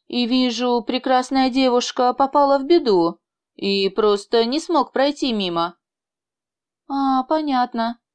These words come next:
застенчиво улыбнулась Жанна и выключила закипевший чайник.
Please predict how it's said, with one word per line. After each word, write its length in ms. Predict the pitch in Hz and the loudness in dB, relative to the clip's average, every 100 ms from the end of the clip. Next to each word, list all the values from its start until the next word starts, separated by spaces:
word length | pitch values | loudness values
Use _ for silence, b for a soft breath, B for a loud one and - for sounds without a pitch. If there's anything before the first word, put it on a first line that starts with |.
| _ _ _ - | _ _ _ -8
застенчиво 760 | 185 190 - 196 180 - 180 | -4 -4 -2 -4 -2 -4 0
улыбнулась 680 | 185 196 196 196 196 208 220 | 0 0 -2 -4 -2 -2 -2
Жанна 680 | 214 185 170 165 165 170 170 _ _ | -2 -2 -2 -6 -8 -8 -12 _ _
и 160 | - | -6
выключила 760 | 180 214 233 226 214 226 202 196 | -2 -2 -2 -4 -2 -2 0 0
закипевший 680 | 196 220 262 269 262 - 285 | -2 -4 -4 -4 -4 -6 -6
чайник. 580 | - 190 170 165 - | -4 -2 -2 -6 -14